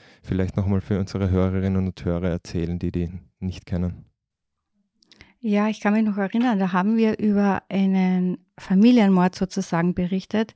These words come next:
Speaker 2: Da ist in Klagenfurt eine Frau und ihre beiden Kinder, die sind zerstückelt worden, ermordet worden, zerstückelt worden und die Leichenteile wurden begraben. Und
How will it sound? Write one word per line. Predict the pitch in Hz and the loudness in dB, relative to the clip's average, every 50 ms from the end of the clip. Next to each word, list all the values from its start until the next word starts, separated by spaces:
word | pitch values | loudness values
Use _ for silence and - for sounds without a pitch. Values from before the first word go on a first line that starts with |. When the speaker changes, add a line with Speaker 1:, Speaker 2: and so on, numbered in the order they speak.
| - - - - - - - - - - _ | -20 -20 -20 -20 -20 -20 -20 -20 -20 -14 _
Speaker 2:
Da | - 202 | -2 -2
ist | 196 - - 214 202 - - - | 0 0 0 -2 -2 -4 -8 -14
in | - - 214 202 190 | -6 0 0 2 2
Klagenfurt | - - 185 165 175 214 226 226 - - 220 226 - - - | 0 0 -2 0 0 0 0 0 0 0 0 0 -2 -4 -6
eine | 196 196 190 | -4 -4 -4
Frau | - - - - 170 175 190 214 220 233 | -6 -8 -6 -2 0 2 4 4 2 2
und | 233 - - 214 196 - | 0 0 0 0 0 2
ihre | 202 190 185 | 0 0 0
beiden | - - 170 180 196 208 202 | 0 0 0 0 0 0 -2
Kinder, | - - 220 233 233 233 226 233 254 254 - - - - - - - | 0 2 2 4 4 4 2 2 0 -2 -4 -10 -20 -20 -12 -8 -6
die | 208 | -6
sind | - - 220 220 226 220 214 - - _ _ _ _ - | -2 0 2 2 2 2 0 -4 -12 _ _ _ _ -4
zerstückelt | - 208 190 - - - 262 - - - 254 254 254 - - - - - _ _ | 0 0 0 0 0 -2 -2 -2 0 2 2 2 2 0 -6 -20 -20 -20 _ _
worden, | - 185 196 196 214 226 247 262 269 269 _ _ | -2 0 2 2 4 4 2 2 2 0 _ _
ermordet | - 196 190 185 196 214 247 254 - | 2 2 4 4 4 4 2 2 0
worden, | 240 240 240 233 233 | 0 0 0 0 -2
zerstückelt | - - 196 - - 262 - - 262 240 - | -2 -4 -4 -4 -4 -6 -4 -2 -4 -4 -2
worden | 214 208 208 220 226 226 - - - - _ | -2 0 0 0 0 -2 -4 -8 -18 -8 _
und | - 208 - | -2 2 2
die | 202 | 4
Leichenteile | 185 175 185 - - 240 214 - 208 202 202 202 196 | 4 4 2 2 2 0 2 2 2 2 4 4 4
wurden | 196 208 208 208 202 | 4 4 4 2 2
begraben. | - 185 - - - 170 170 175 180 185 180 180 185 - - - - - - - _ | 0 -4 -4 -2 2 2 4 4 4 2 2 0 -2 -6 -12 -20 -20 -20 -20 -20 _
Und | - 214 208 208 - - | -2 0 0 0 0 -4